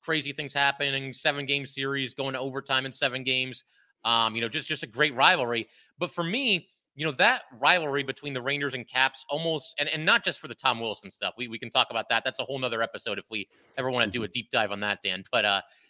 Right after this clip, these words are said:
Speaker 1: yeah, I mean, you know, I, I just felt Laviolette got there and the Capitals, you know, not that they were ever, like, what I would call a soft team, but it just felt like they started to play with such a mean streak and such an edge.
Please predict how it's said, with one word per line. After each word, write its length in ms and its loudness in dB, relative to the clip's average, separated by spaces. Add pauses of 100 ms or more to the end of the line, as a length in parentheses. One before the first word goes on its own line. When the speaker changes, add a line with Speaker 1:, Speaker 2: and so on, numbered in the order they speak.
(200)
Speaker 1:
yeah, 160 6
I 40 4
mean, 180 -2
you 80 2
know, 100 0
I, 200 6
I 40 4
just 180 -6
felt 200 0
Laviolette 480 4
got 260 4
there 320 2
and 160 -2
the 60 -4
Capitals, 920 0
you 120 -4
know, 80 -2
not 200 2
that 120 -8
they 220 2
were 180 0
ever, 220 0
like, 180 0
what 80 -2
I 80 4
would 120 -2
call 180 -4
a 40 -4
soft 440 0
team, 180 -8
but 120 -2
it 100 -6
just 240 -8
felt 160 -2
like 140 0 (360)
they 180 0
started 320 0
to 80 -16
play 220 2
with 100 -8
such 200 -8
a 40 0
mean 300 -4
streak 320 -6
and 240 -4
such 220 -6
an 140 -10
edge. 400 0